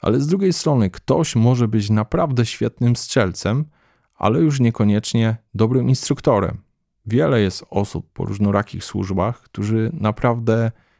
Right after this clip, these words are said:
strzelają jak żyleta, ale to nie oznacza, że potrafią przekazać swoje umiejętności, że znają mechanizmy, które się za tym kryją.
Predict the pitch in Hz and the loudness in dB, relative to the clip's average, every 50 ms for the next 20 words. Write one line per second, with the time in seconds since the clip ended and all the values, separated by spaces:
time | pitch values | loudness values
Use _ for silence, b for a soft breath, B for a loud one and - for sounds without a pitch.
0 | _ _ _ - - - - - 135 131 131 127 120 120 120 117 113 107 101 104 | _ _ _ -14 -10 -8 -2 0 2 2 4 4 4 4 2 2 2 2 2 2
1 | 95 80 76 - - - - _ _ - 98 104 107 - 135 139 139 135 131 123 | 2 0 -2 -6 -10 -12 -14 _ _ -2 -2 0 0 2 2 2 2 2 2 2
2 | 113 113 101 110 - - 120 120 117 110 101 92 - - 107 - - 120 113 123 | 2 2 0 0 -2 -2 -2 0 0 0 -2 -4 -4 -6 -6 -4 0 0 -2 0
3 | - - 127 123 120 - - 113 - - 107 101 107 104 101 - - - - 104 | 0 0 0 0 0 -2 -4 -6 -2 -2 -2 0 0 -2 -2 -4 -6 -4 -2 0
4 | 95 95 98 104 104 104 101 101 - - 120 110 110 - - - 120 - 107 107 | 0 2 2 2 2 2 0 0 0 0 0 0 0 -2 -6 -8 -6 -4 -2 0
5 | 120 123 127 135 147 151 156 151 143 131 147 143 147 160 170 143 117 104 95 - | 2 4 4 4 4 4 2 2 2 0 0 2 2 2 2 4 2 2 0 -2
6 | - 80 92 92 - - 78 - 85 - - 92 92 - - - - - - | -2 -2 -2 -2 -2 -4 -4 -4 -6 -4 -4 -6 -6 -6 -4 -6 -6 -6 -8